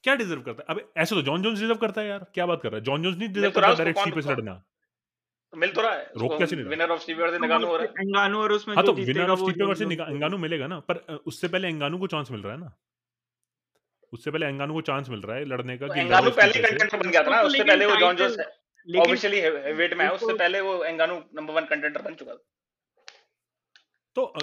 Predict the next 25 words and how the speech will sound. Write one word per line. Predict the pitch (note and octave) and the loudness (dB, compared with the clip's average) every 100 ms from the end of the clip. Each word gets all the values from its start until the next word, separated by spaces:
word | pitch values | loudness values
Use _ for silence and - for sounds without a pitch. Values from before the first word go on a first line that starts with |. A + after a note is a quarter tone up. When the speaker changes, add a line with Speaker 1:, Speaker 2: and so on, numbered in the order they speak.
| - | -8
Speaker 1:
इससे | - C#3+ | -4 -2
पहले | C#3+ | -2
ऐसे | B2+ C3+ | -2 -4
तो | |
ग्लोबर | A#2+ A#2+ C3 | -4 -2 -2
टेशेरा, | C3+ C#3+ C#3+ | -2 -2 -2
अ, | C3 G#2+ A2+ A#2 A#2 A#2 | -2 -6 -10 -10 -8 -4
आदेसान्या | A2+ A#2 C3 C3+ | -4 -4 -6 -4
के | |
आने | B2+ C3 | -4 -6
से | C3+ | -6
पहले | B2+ C3 | -4 -4
नंबर | C3 C3+ | -2 -4
वन | C#3 | -4
कंटेंडर | C3+ C3+ C3 | -4 -6 -4
बन | C3 C3 | -6 -4
चुका | C3+ B2+ | -2 -2
था | C3 | -2
लाइट | B2+ B2+ | -2 -2
हैवीवेट | B2 B2+ | -4 -6
में, | A#2+ A2+ | -6 -6
ये | |
क्या | B2 B2+ | -4 -4
पॉइंट | B2+ B2 | -4 -8
हुआ? | B2 | -10